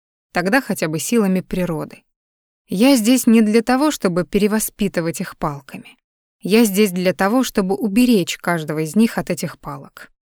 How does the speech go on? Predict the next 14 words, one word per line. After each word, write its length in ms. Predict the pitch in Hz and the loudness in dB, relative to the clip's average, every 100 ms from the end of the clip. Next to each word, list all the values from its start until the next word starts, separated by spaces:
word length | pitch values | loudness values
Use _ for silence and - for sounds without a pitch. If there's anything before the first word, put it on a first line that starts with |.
| _ _ _ _ _ | _ _ _ _ _
«Какой 400 | - - 311 320 | -12 -4 0 4
мудрый!» — 580 | 277 175 165 151 - _ _ | 4 2 -2 -6 -12 _ _
не 120 | 190 | -2
выдержав, 520 | 180 247 202 165 180 | 2 2 2 0 -4
криво 320 | - 240 240 196 | 0 2 4 2
ухмыльнулась 640 | - 196 180 175 156 - | 0 0 0 -2 -4 -6
я. 200 | 151 - _ _ _ _ _ - | -10 -14 _ _ _ _ _ -6
Доживёшь 480 | 185 175 202 233 196 | -2 0 2 2 2
до 140 | 208 | 0
моего 260 | 196 196 202 | 0 0 0
возраста, 580 | 285 220 165 - 214 - _ | 2 0 -2 -10 -12 -16 _
тоже 240 | - 311 208 | -2 0 2
мудрости 460 | 170 165 160 - | 0 -2 -4 -6
прибавится. 720 | 135 160 147 156 139 - - | -6 -4 -2 -4 -4 -10 -12